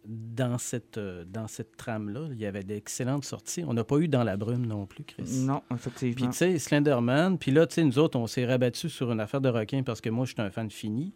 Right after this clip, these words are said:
Speaker 2: Mhm.
Speaker 1: Puis là, bon, écoute, euh, tu sais, ça l'a, ça l'a même pas assouvi ma soif de... De,
Speaker 2: De requin.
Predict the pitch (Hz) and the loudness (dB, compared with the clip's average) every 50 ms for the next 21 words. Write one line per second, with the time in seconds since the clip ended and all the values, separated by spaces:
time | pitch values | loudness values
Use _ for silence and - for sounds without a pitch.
0 | - - 127 127 123 139 156 156 143 131 139 143 135 131 127 123 110 98 98 - | -8 -4 -2 0 0 0 0 2 4 6 6 6 6 6 4 4 2 0 -4 -4
1 | - 131 135 135 - 107 95 87 87 - - 120 120 117 107 95 82 80 - - | -4 -4 -4 -4 -4 -6 -8 -8 -8 -8 -8 -6 -6 -4 -6 -6 -8 -8 -2 2
2 | 131 123 135 151 160 160 - - - - - - _ _ _ _ _ _ _ _ | 4 6 10 10 10 10 8 6 0 -14 -20 -20 _ _ _ _ _ _ _ _
3 | _ _ _ - - 143 139 147 151 170 180 175 - - 233 - - - - 170 | _ _ _ 0 4 6 8 8 10 10 8 8 8 6 6 6 4 0 -6 -6
4 | - - - - - 156 143 131 131 156 180 175 147 120 104 - - - 131 131 | -4 -4 -2 0 0 0 2 2 0 0 0 0 0 0 0 -2 -2 0 0 0
5 | 131 123 113 107 104 104 104 98 98 - 147 147 135 127 127 120 - 147 151 | 0 -2 -4 -4 -4 -6 -6 -6 -2 2 4 4 4 4 2 2 2 0 0